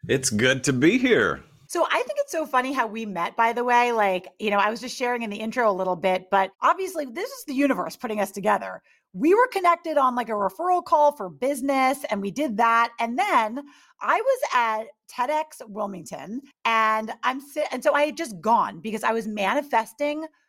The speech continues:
Speaker 2: my presence on a ted X stage. And I live in Southern Pennsylvania, and this ted X was not far away. And so I said to my husband, "Babe, we're buying a ticket, and we're literally just gonna go sit in the audience. Like, I'm gonna wear Ted Red, and I'm gonna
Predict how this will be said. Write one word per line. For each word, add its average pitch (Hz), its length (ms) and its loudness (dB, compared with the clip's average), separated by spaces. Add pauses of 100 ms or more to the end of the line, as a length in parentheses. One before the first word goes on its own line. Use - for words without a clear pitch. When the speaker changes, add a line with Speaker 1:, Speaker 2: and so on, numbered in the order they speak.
(140)
Speaker 2:
my 208 300 0
presence 277 540 -2
on 226 160 0
a 214 60 -2
ted 208 180 -2
X 190 180 0
stage. 190 480 -10
And 190 100 0
I 180 100 2
live 208 200 2
in 233 400 0
Southern 220 380 0
Pennsylvania, 196 640 0 (200)
and 190 220 -2
this 196 300 -12
ted 208 180 -2
X 208 200 0
was 214 100 -10
not 202 180 -2
far 214 160 2
away. 180 320 0 (300)
And 214 120 -2
so 233 80 2
I 220 40 4
said 233 140 -2
to 233 60 -4
my 226 80 4
husband, 208 300 -2
"Babe, 233 200 0
we're 233 80 -2
buying 233 260 0
a 285 40 -8
ticket, 226 280 -8
and 185 80 -12
we're 196 100 -6
literally 233 340 -4
just 277 140 -10
gonna 247 140 -2
go 233 60 -2
sit - 160 -4
in 202 40 -6
the 190 100 -2
audience. 147 420 -2
Like, 175 160 -4
I'm 196 100 -2
gonna 190 140 -2
wear 220 180 2
Ted 254 280 0
Red, 196 240 2
and 190 100 -6
I'm 175 60 -12
gonna 170 100 -10